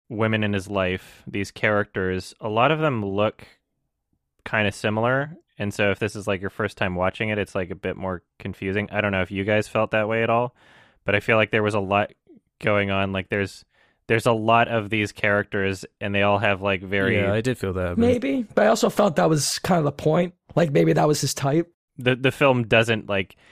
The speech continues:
Speaker 1: super explicitly, like, hammer down what exactly each one of their relationships is, like, in a v-, super clear way. Like, you kinda have to
Speaker 3: Sure.
Speaker 1: like, figure it out by watching at some points, but, or just, like, you know, paying more attention.
Speaker 3: Mm-hmm.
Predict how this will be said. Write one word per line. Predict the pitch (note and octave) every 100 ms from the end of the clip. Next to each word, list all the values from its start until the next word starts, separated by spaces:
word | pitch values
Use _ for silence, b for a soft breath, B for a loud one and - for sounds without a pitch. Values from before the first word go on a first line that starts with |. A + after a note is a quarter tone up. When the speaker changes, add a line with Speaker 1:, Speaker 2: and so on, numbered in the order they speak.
| b b b b
Speaker 1:
super | - - - D#3 D3+ C#3+ C3
explicitly, | A#2+ A2+ - - A2 - A2+ G#2+ G2+
like, | G2 F#2+
hammer | - G#2+ G2 F#2+
down | G2 G2 G2 F#2+
what | G#2 G2
exactly | G2+ G2 G2+ F#2+ - G#2 F#2+ F#2+ - _ _ _
each | A#2+ G#2+ -
one | G#2+ G2+
of |
their | G2 F#2+
relationships | F#2 F#2+ F#2 G2 - F#2 -
is, | D2+ F2 F2+ F2 -
like, | F2+ E2+ _
in | F#2
a | F#2
v-, | F2+ F2+ - _
super | - - - B2+ A#2 G#2 F#2+
clear | - G2+ F#2
way. | F2+ F2 E2+
Like, | E2+ F2+
you | F#2+
kinda | G2 F2
have | F#2 -
to | F2 F#2 - _ _ _ _ -
Speaker 3:
Sure. | - D#3
Speaker 1:
like, | C3
figure | A#2+ F#2+ F#2
it | E2+
out | E2+
by | F2
watching | F2 E2+ F2+ E2
at | -
some | E2+
points, | F2 E2+ -
but, | - D#2+ - -
or | F#2+
just, | F#2 -
like, | D2+ - _ _ -
you | E2
know, | D#2
paying | F#2 E2+
more | E2 D#2+
attention. | F2 E2+ - G2 _ _ _ _ _ -
Speaker 3:
Mm-hmm. | C#3 C#3